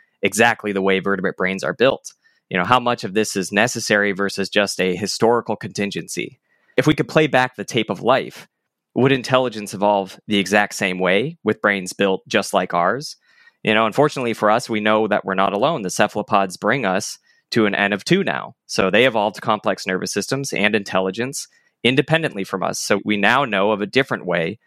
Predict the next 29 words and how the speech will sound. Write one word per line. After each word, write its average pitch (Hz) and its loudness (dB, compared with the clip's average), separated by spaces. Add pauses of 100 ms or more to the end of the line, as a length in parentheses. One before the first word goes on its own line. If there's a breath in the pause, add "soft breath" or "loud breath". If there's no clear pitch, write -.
(260)
in 104 0
which 101 2
intelligence 98 -2 (100)
can 92 0
evolve. - -2 (640)
So 101 2
again, 143 2
the 120 -6
similarities 127 2
will 104 -4
teach 120 -2
us 95 -2 (440 loud breath)
a 104 4
lot 143 4
about 101 0
some 120 -4
of 92 -2
the 92 -6
fundamentals 117 -4 (360)
of 104 -2
how 110 2
to 101 -4
build 104 -2
the 127 -4
complex 139 -2
nervous 151 0
system. 180 -4 (440 soft breath)
Like 107 4
perhaps - 0